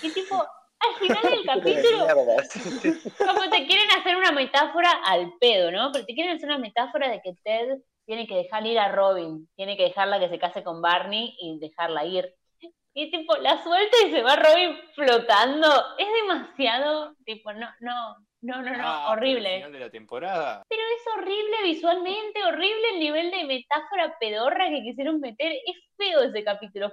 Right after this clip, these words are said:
Speaker 1: feo,
Speaker 3: Y
Speaker 1: feo,
Speaker 3: encima
Speaker 1: feo.
Speaker 3: se cagaron en esa metáfora porque volvió con Robin.
Speaker 2: Sí,
Speaker 1: Sí,
Speaker 2: sí.
Speaker 1: o sea, por eso, al pedo, pero, pero, ay, no, no, no.
Speaker 3: <clears throat>
Speaker 1: ¿Qué capítulo? ¿Viste cuando algo, tipo, te da cringe? Porque, o sea,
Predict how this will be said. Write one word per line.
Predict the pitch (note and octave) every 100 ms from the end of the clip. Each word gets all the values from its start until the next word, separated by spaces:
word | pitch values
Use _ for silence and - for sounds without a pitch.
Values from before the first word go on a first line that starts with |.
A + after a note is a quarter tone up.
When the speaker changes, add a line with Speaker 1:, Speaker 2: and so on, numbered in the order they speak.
| -
Speaker 1:
feo, | F4+ E4
Speaker 3:
Y | D4
Speaker 1:
feo, | C4+
Speaker 3:
encima | D#4+ C#4
Speaker 1:
feo. | -
Speaker 3:
se | -
cagaron | C3 C#3 C#3
en | C3
esa | B2+ B2+
metáfora | A#2 C3 B2+ B2+ A2+
porque | G#2+ G2+ - G2+
volvió | G#2 G#2 A2 A2
con | G#2
Robin. | G#2 G2+ G2+ G2+ _ _ _ _ _ E5
Speaker 2:
Sí, |
Speaker 1:
Sí, | F5 F5+ D#5+
Speaker 2:
sí. |
Speaker 1:
o | G#4
sea, | - A4 F4+ D#4+
por | F#4+ D#5+ D#5+
eso, | E4
al | C4+ -
pedo, | D5+ C#5+ F4 A#3+
pero, | C4 C4 A#3+
pero, | C#4 D4 _ _ _ -
ay, | F#4+
no, | G4+ G4
no, | G4+ F#4+
no. | F#4+
Speaker 3:
<clears throat> | - - C#4+ D#4
Speaker 1:
¿Qué | F4+ G4+ G4+
capítulo? | G4+ F#4 A4 G#4 D#4
¿Viste | F4+ B4+ G#4+
cuando | D4+ A#3+
algo, | B3+ E4+
tipo, | C#4 - A#3
te | G#3+
da | A3 C4
cringe? | E4 D4+ C#4+ C#4 - G#3+
Porque, | G3+ G3+ - _ G#3+
o |
sea, | G#3+